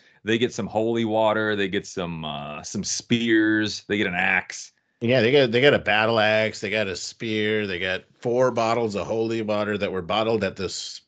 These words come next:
Speaker 2: certain temple from the certain lake, who
Speaker 1: Yep.
Speaker 2: also made a very good Cabernet. He was very,
Speaker 1: <laughs>
Speaker 2: very obviously pointed out that they make a very good Cabernet.
Speaker 1: Yep. The holy water might have been what, uh, it looked like the same bottle Marin was drinking from, but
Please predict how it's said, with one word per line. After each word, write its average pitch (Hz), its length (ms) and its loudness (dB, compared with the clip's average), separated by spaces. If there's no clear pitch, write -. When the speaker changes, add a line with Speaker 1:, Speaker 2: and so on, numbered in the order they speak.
Speaker 2:
certain 110 380 0
temple 113 540 0
from 104 180 0
the 87 100 -6
certain 101 460 -2
lake, 104 400 0
who 113 60 0
Speaker 1:
Yep. 110 100 8
Speaker 2:
also 131 220 6
made 110 180 6
a 101 40 4
very 104 220 2
good 95 220 0
Cabernet. 90 720 -2
He 82 240 -10
was 82 360 -14
very, 127 580 8
Speaker 1:
<laughs> 147 200 -2
Speaker 2:
very 143 320 8
obviously 98 640 0
pointed 87 400 -2
out 78 300 -2
that 85 120 -8
they 95 80 -4
make 85 200 -6
a 85 40 -10
very 85 240 -2
good 80 220 -8
Cabernet. 82 720 -6
Speaker 1:
Yep. 95 340 2
The 120 80 2
holy 180 240 6
water 156 240 4
might 135 180 2
have 123 80 0
been 123 160 0
what, 113 300 -2
uh, 98 280 2
it 107 120 -4
looked 127 140 -4
like 123 100 -2
the 117 60 0
same 113 300 0
bottle 101 360 4
Marin 92 300 0
was 78 120 -8
drinking 80 300 -10
from, 78 340 -10
but 71 220 -10